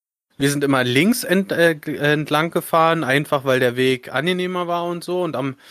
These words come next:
wenn wir von den, in den, von dem einen Ort in den anderen reingefahren sind durch den Wald, äh, kommt so ein, so ein Hügel, sag ich mal,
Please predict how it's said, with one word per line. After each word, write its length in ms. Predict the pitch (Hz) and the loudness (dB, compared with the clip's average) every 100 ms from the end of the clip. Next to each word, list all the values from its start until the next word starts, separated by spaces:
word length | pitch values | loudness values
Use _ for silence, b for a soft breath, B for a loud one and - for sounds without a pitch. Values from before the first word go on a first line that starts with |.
| B _ _ - - | B _ _ -8 -2
wenn 140 | 123 | 0
wir 80 | 127 | 0
von 180 | 135 127 | -2 -2
den, 160 | 117 | -4
in 140 | - 131 | -2 -2
den, 220 | 120 - | -2 -2
von 160 | 135 123 | -4 -2
dem 120 | 117 | -2
einen 340 | 127 165 214 | 2 2 2
Ort 300 | 151 160 180 | 2 2 2
in 120 | 147 | 0
den 120 | 135 - | -2 -2
anderen 400 | 139 202 185 160 | -2 0 0 0
reingefahren 720 | 127 151 180 160 - 151 147 | 0 0 -2 -6 -4 -4 -4
sind 200 | 151 143 | -6 -6
durch 180 | 147 - | -8 -4
den 220 | 143 135 | -4 0
Wald, 380 | 135 139 139 - B _ _ _ _ _ - | 2 2 0 -6 B _ _ _ _ _ -2
äh, 440 | 131 131 127 123 - b b _ - | 0 2 0 -4 -12 b b _ -14
kommt 280 | 120 123 - | -10 -10 -10
so 120 | 107 | -10
ein, 160 | 98 110 _ _ _ _ _ _ | -10 -14 _ _ _ _ _ _
so 120 | 104 | -14
ein 80 | 107 | -10
Hügel, 520 | 117 156 190 208 214 - | -2 0 2 0 -4 -6
sag 300 | 170 165 165 | -2 -2 -2
ich 120 | 165 | -8
mal, 240 | 180 185 | -8 -8